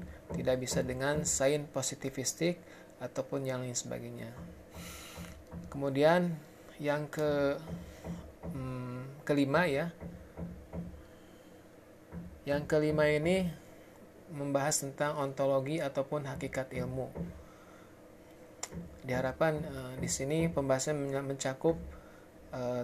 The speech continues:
tentang makna ontologi, kemudian perbedaan ontologi dan metafisika, landasan metafisika, cabang metafisika, kemudian sumber kebenaran metafisika,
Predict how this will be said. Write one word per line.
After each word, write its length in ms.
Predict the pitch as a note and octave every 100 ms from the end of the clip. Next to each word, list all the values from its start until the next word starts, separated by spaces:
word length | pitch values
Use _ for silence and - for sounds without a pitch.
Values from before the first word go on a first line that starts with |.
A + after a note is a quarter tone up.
| A#2+
tentang 400 | B2+ C3 B2+ B2+
makna 320 | B2 B2 C3 B2+
ontologi, 640 | B2+ C3 B2+ B2+ D3+ E3+ - - - - - - -
kemudian 400 | C3 C3 B2+ B2+
perbedaan 480 | B2 C3+ C3 C3 B2+ B2+
ontologi 480 | C3+ C#3+ C#3+ C#3 C3+
dan 160 | B2+
metafisika, 800 | B2+ B2+ - B2 C3 - D3 D#3+ E3+ - - - - - -
landasan 560 | B2+ C3 C3 C3 C3
metafisika, 880 | B2+ B2+ - C#3 D#3+ D3+ D#3 D#3 F3 - -
cabang 320 | - C3+ C3 C3
metafisika, 960 | C3 C3+ C3+ C3+ - D3+ D#3 D#3 E3+ - - - - - - - -
kemudian 400 | C3+ C3 C3 B2+
sumber 400 | B2+ C#3 C3+ C3+
kebenaran 480 | C3+ B2+ C3 C3 B2+
metafisika, 960 | B2+ C3 B2 C3+ - C3+ D#3 E3 E3+